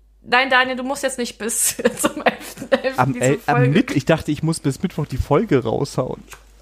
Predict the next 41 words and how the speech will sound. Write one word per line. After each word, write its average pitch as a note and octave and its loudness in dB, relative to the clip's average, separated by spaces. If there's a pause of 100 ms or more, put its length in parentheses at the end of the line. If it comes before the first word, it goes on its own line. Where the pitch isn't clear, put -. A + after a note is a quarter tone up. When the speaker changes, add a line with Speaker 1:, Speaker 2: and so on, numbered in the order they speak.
(380)
Speaker 2:
Oh C#3 4
Gott, C3 -2
ich C3 -2
dachte, C3+ 2
äh, - -2
Entschuldigung, G#2 0
ja G#2 2
gut. G#2 -4 (380)
Äh, A2 6 (1040)
aber - 0
wir G#2+ 0
können A#2+ 2
jetzt G#2 4
Speaker 1:
Also B3 2
Speaker 2:
einfach D4 6
Speaker 1:
damit D#4 2
der D4+ 6
Daniel D4+ 4
nicht E4 0
hier, D#4 2
nicht, D4+ -4
äh, C4 4
hier C#4+ -2
nicht C4+ -6
unter C4+ 0
Arbeitsdruck B3+ 0
gerät, G#3+ -6 (100)
ähm, A3+ -2 (360)
kann B3 0
das B3 0
sein, B3+ 2
dass B3 -2
wenn A#3+ -2
die A#3 -2
Folge B3 0
rauskommt, A#3 0
ich A3 -8
dieses G#3 -8
Live-Coding A#3 -2
schon G#3+ -6
hatte? B3 -8